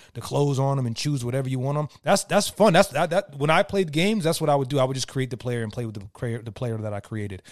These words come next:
I never, like, I'm not good at games. I'm not, I don't do the shooting game. I don't, I don't do none of that stuff. Like, I enjoy the creative process because it's yours and it's yours alone. I learn from everybody.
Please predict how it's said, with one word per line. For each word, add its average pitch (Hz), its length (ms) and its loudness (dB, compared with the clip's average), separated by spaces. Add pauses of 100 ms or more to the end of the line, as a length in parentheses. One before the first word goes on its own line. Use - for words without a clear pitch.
(240)
I - 120 -2
never, 123 280 2
like, 104 240 -4 (280)
I'm 117 60 -6
not 107 200 -6
good 120 140 -2
at 113 80 -6
games. 120 420 0
I'm 107 120 -6
not, 104 260 -8
I 107 80 -12
don't 104 220 -12
do 104 100 -14
the 98 100 -18
shooting 101 320 -12
game. 101 240 -12
I 104 40 -10
don't, 107 160 -10
I 107 40 -10
don't 110 160 -6
do 107 140 -8
none 104 100 -10
of 101 80 -12
that 104 120 -12
stuff. 107 200 -16 (420)
Like, 110 220 -8 (2750)
I 127 120 0
enjoy 127 200 0
the 117 80 -4
creative 107 340 -8
process 101 540 -12 (220)
because 107 400 -12 (440)
it's 107 220 -12
yours 110 440 -4
and 110 100 -8
it's 95 100 -14
yours 110 300 -6
alone. 104 380 -10
I 95 40 -10
learn 107 300 -8
from 101 180 -12
everybody. 95 560 -12